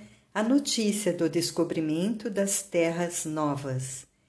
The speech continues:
Seu espírito se achava voltado para os tesouros inesgotáveis das Índias, que faziam da Lisboa daquele tempo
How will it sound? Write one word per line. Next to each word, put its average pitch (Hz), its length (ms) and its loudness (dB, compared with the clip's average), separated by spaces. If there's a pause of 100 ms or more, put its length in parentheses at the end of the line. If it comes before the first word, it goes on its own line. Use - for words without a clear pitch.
(360)
Seu 302 220 6
espírito 190 680 4
se - 160 -2
achava 170 420 0
voltado 180 800 0
para 175 220 -4
os - 160 -6
tesouros 226 1040 0
inesgotáveis 175 1400 0 (260)
das 156 320 2
Índias, 156 680 -2 (380)
que 285 120 0
faziam 220 560 4
da 196 80 6
Lisboa 185 720 4
daquele 160 400 -2
tempo 190 580 -4